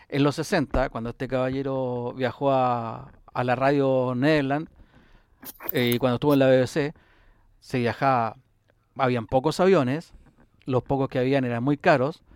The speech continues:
capaz que se hubiera viajado en barco, y no era tan fácil estar allá, era todo muy, mucho más lejano, entonces que fue un afortunado, claramente fue un afortunado para, para haber tenido esa oportunidad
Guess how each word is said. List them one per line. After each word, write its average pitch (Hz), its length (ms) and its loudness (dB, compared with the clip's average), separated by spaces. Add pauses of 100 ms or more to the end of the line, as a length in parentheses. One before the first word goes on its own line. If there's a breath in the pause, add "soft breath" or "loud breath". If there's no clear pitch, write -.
(220 soft breath)
capaz 120 240 0
que 113 100 -10
se 131 80 -6
hubiera 123 180 -2
viajado 117 320 -2
en 123 120 -4
barco, 143 420 -4 (720)
y 120 380 -4
no 127 100 2
era 185 160 4
tan 110 160 -4
fácil 104 400 -8 (220)
estar 123 280 -2
allá, 117 300 -2
era 117 180 -4
todo 156 220 0
muy, 151 200 -4
mucho 143 320 -6
más 135 100 -2
lejano, 151 240 -6
entonces 131 320 -10
que 120 140 -6
fue 160 120 -6
un 180 80 0
afortunado, 180 540 -4
claramente 202 460 -6
fue 190 120 -12
un 185 60 -8
afortunado 175 560 -6
para, 127 260 -2
para 123 220 -6
haber 139 180 -4 (160)
tenido 135 280 -2
esa 139 160 -4
oportunidad 127 640 -4